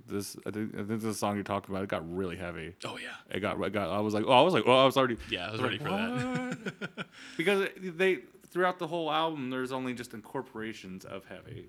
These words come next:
Speaker 1: Like,
Speaker 2: Yeah.
Speaker 1: it gets heavy for a second, and then it goes back to what it was doing.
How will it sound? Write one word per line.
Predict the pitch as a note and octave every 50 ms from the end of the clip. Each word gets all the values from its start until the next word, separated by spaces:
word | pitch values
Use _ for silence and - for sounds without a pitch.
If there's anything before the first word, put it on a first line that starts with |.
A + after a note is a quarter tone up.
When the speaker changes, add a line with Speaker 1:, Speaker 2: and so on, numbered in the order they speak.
| -
Speaker 1:
Like, | G2 G2+ A2+
Speaker 2:
Yeah. | F#2 D#2 D#2+ G2+
Speaker 1:
it | G2+ F#2+ F#2+
gets | G#2+ G2 -
heavy | A#2 A2+ A2
for | G#2 - A2+ G#2
a |
second, | - - A2+ G#2+ G#2+ - G#2 G2 F#2+ F#2+ - _ _ _ _ _
and | - F#2+ F#2+ F#2 F2+
then | F2+ F2+ F2+ F2+ F2+ F2+
it | F2+ F#2
goes | F#2+
back | F2 - E2+ - -
to | -
what | E2+ F2+
it |
was | F2+ F2
doing. | F2+ E2 D#2